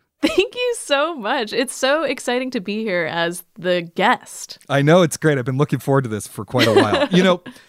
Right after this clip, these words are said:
Speaker 2: normally when you and I are talking into microphones, we're talking about someone else's work, but this time we
Speaker 1: Yeah.
Speaker 2: get to talk about and celebrate your first book,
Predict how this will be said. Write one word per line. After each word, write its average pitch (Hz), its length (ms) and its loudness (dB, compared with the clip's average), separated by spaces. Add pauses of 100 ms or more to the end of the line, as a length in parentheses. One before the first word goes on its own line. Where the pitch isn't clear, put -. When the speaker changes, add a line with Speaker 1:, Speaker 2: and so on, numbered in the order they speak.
(480)
Speaker 2:
normally 180 560 4
when 185 180 2
you 160 220 6
and 165 80 4
I 165 180 2
are 165 140 4
talking 156 340 2
into 151 160 4
microphones, 160 580 2
we're 160 100 -4
talking 151 180 -2
about 139 100 -2
someone 151 400 2
else's 135 480 0
work, 156 300 0
but 131 160 -4
this 156 200 4
time 165 280 2
we 165 80 6
Speaker 1:
Yeah. 151 60 0
Speaker 2:
get 147 100 4
to 139 100 0
talk 135 320 0
about 143 220 0
and 127 120 0
celebrate 156 840 2
your 131 420 4
first 113 440 -12
book, 92 280 -16